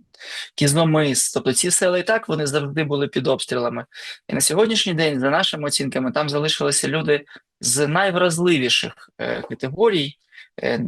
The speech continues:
тобто це старенькі, це люди з інвалідністю, це люди економічно неспроможні, е, виїхати і ментально,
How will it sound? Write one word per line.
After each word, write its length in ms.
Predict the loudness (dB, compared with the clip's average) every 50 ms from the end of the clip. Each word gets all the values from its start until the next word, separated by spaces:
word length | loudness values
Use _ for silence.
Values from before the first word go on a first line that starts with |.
| 0 0 0 0 -2 -4 -4
тобто 280 | -6 -6 -6 -6 -6
це 340 | -2 0 2 4 4 2 2
старенькі, 640 | 0 0 0 0 2 2 2 2 0 0 -2 -2
це 480 | -4 -2 -2 0 0 0 0 -2 -2 -2
люди 240 | -2 -2 -2 -2 -2
з 100 | -2 -4
інвалідністю, 1000 | -4 -6 -6 -4 -2 -2 0 0 0 0 0 -2 -2 -2 -2 0 0 -2 -2 -2 -6 -14 -14 -14 -14 -14 -16 -20 _ _ -2
це 480 | 0 2 4 4 4 2 2 2 2 0
люди 460 | 0 0 0 0 2 2 2 2 0 -2
економічно 800 | -6 -6 -4 -2 -2 -2 0 0 0 0 0 0 -2 -2 -4
неспроможні, 1000 | -2 -2 -2 -2 -2 0 0 0 0 0 0 0 0 0 0 -2 -2 -2 -6 -8 _ -20 -20 -20 -20 -20 _ _ -6 -2
е, 220 | 0 2 4 4 2
виїхати 640 | 2 2 2 2 2 0 0 -2 -2 0 0 -2 0 0
і 240 | 0 2 2 2
ментально, 920 | 0 0 0 2 4 4 2 2 2 2 2 2 0 0 0 0 0 0 -2